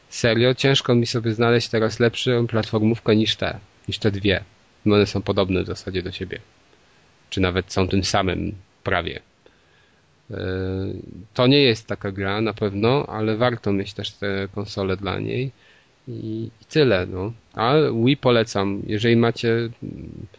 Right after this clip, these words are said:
chęć na fajną platformówkę, na jedną z najlepszych zdecydowanie w ogóle w historii platformówek i jesteście z-, no i nie boicie się wydać dwustu złotych, bo pewnie tyle kosztuje Wii, no i plus sto złotych czy sto dwadzieścia na grę, bo tyle będą kosztować.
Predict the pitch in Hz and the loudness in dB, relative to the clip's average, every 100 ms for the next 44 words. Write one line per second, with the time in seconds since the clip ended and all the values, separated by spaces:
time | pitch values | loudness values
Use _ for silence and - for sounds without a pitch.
0 | _ _ - - 113 113 117 107 113 117 | _ _ -8 2 4 4 2 0 2 2
1 | 113 107 104 - 107 113 110 - 101 101 | 2 0 -6 -6 -6 -4 -8 -2 2 4
2 | 107 107 107 107 107 113 110 110 107 104 | 4 4 2 4 4 2 -2 -6 -6 -4
3 | 107 - 107 104 110 107 98 104 107 104 | -6 -4 -2 2 4 4 2 0 2 2
4 | 101 - - - 104 101 104 101 - 104 | -2 -6 -6 0 2 2 -2 -6 -2 2
5 | 104 104 104 117 - _ _ _ _ _ | 2 2 0 -2 -8 _ _ _ _ _
6 | _ - 110 104 - 117 - 104 107 107 | _ -4 -2 0 -2 -4 -4 -8 -10 -6
7 | 107 127 139 135 127 123 131 123 117 110 | 0 4 4 6 4 4 2 0 -4 -2
8 | 117 113 107 117 - 101 107 107 104 104 | 0 0 0 -6 -4 0 0 0 -2 -2
9 | 101 98 - 98 101 98 101 98 98 - | -2 -2 -4 -2 -2 0 0 0 -4 -2
10 | 107 98 101 104 98 95 101 107 101 - | 4 4 6 4 4 2 0 0 0 0
11 | 110 101 98 95 - 95 - 92 - 98 | 2 2 4 2 0 -6 -6 -8 -4 -2
12 | 98 95 95 92 98 95 92 95 98 101 | 0 2 0 -2 -4 -2 -2 2 2 0
13 | 95 95 - 95 92 95 95 95 - - | -2 -8 -4 -4 -2 -4 -4 -8 -6 -2
14 | 107 127 139 - | 2 2 0 -8